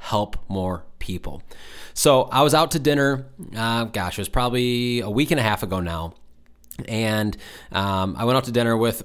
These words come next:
uh, a friend of mine, David, a buddy of mine, Ryan. They're both in real estate. David's a, a mortgage guy. Um, Ryan's a, a realtor. And we're sitting at the table, and, and David's, uh, he's the number one mortgage guy in the state of Michigan. Um, the guy does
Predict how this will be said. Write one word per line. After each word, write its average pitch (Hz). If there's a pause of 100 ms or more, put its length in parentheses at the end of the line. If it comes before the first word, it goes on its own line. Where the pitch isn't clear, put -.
(100)
uh, 101
a 101
friend 117
of 110
mine, 101
David, 113
a 104
buddy 110
of 107
mine, 101
Ryan. 104
They're 104
both 110
in 104
real 101
estate. 101
David's 120
a, 101
a 110
mortgage 120
guy. 107 (380)
Um, 92
Ryan's 113
a, 104
a 101
realtor. 113 (120)
And 110
we're 135
sitting 190
at 139
the 127
table, 131 (240)
and, 120 (180)
and 131
David's, 165
uh, 113
he's 127
the 139
number 160
one 135
mortgage 113
guy 95
in 101
the 95
state 98
of 92
Michigan. 78
Um, 92
the 95
guy 117
does 104